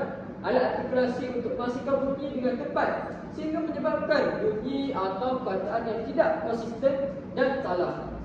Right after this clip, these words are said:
Kelancaran terjejas kerana mereka mungkin mengambil masa yang begitu lama untuk mengeluarkan perkataan dengan betul yang boleh menyebabkan jadam dan tidak normal dalam pertuturan. Tekanan. Mungkin terjejas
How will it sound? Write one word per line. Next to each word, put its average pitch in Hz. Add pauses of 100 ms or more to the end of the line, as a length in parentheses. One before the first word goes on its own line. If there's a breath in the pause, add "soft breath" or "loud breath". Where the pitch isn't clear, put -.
(160)
Kelancaran 302
terjejas 294 (320)
kerana 226
mereka 233 (160)
mungkin 254
mengambil 220
masa 262
yang 269
begitu 247
lama 285 (240)
untuk -
mengeluarkan 226 (140)
perkataan 220
dengan 226 (120)
betul 220 (400)
yang 208
boleh 247
menyebabkan - (600)
jadam 294
dan -
tidak -
normal 311 (180)
dalam 226 (120)
pertuturan. - (560)
Tekanan. 285 (560)
Mungkin 233 (140)
terjejas 285